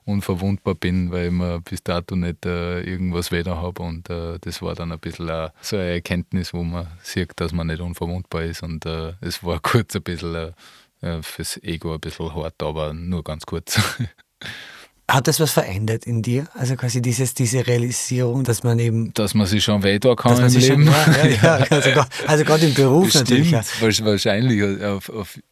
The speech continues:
Speaker 1: also ziemlich sicher hat das was verändert, weil wenn man sich das erste Mal was bricht, dann verändert das auf jeden Fall was. Aber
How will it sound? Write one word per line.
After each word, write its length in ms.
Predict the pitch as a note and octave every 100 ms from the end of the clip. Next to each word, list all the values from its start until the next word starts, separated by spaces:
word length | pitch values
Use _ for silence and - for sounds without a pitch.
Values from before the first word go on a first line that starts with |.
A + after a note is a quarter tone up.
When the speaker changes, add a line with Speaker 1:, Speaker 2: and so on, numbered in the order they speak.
| _
Speaker 1:
also 280 | G2 F#2+ F#2+
ziemlich 360 | - A2 A#2 G2
sicher 340 | - A#2 C#3+ G#2+
hat 120 | -
das 140 | F2+
was 160 | F#2+ F2
verändert, 380 | F2+ E2+ F2 E2
weil 120 | E2+
wenn 160 | E2+
man 100 | F2+
sich 120 | E2 F2+
das 80 |
erste 220 | F2 F2+ G2
Mal 120 | F2
was 120 | F2
bricht, 260 | F#2+ F#2 F2
dann 140 | E2
verändert 360 | E2+ F2 F2+ -
das 120 | E2+
auf 140 | E2+
jeden 200 | F2 G#2
Fall 160 | G2 F2
was. 140 | F#2
Aber 180 | F#2+ F#2+